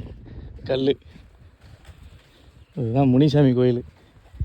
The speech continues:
இங்க வந்து விசேஷம் பார்த்தீங்கன்னா வேற லெவல்ல நடக்கும். பெரிய லெவல்ல பண்ணுவாங்க இங்க விசேஷம்.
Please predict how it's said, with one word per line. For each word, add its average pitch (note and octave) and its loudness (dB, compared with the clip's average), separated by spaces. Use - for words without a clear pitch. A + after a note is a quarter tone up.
இங்க C#3 0
வந்து E3 4
விசேஷம் F3 2
பார்த்தீங்கன்னா D#3+ 2
வேற D3+ 4
லெவல்ல C#3 2
நடக்கும். B2+ -4
பெரிய F3 8
லெவல்ல D#3+ 4
பண்ணுவாங்க C#3 2
இங்க B2+ 0
விசேஷம். B2 -2